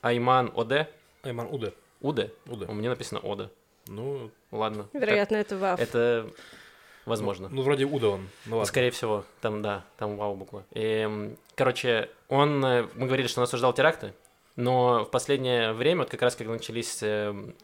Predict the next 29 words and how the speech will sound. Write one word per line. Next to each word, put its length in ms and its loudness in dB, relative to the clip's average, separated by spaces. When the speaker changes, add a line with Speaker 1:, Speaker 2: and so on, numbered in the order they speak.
Speaker 1:
э, 340 -6
провокации 600 -2
на 160 -2
Аляксе 500 -4
и, 440 -6
э, 280 2
в, 200 -8
как 160 -4
раз 140 -2
там 140 -10
какие-то 240 -14
драки 300 0
в 60 -8
городах, 400 2
Speaker 2:
Мгм. 260 -8
Speaker 1:
э, 180 4
значит, 260 0
к 60 -4
нему 180 4
пришли 580 2
местные 380 2
арабы 300 4
и 80 -8
сказали, 380 0
что, 600 0
э, 360 -2
хуже 580 0
полицейских 540 -2
евреев 440 0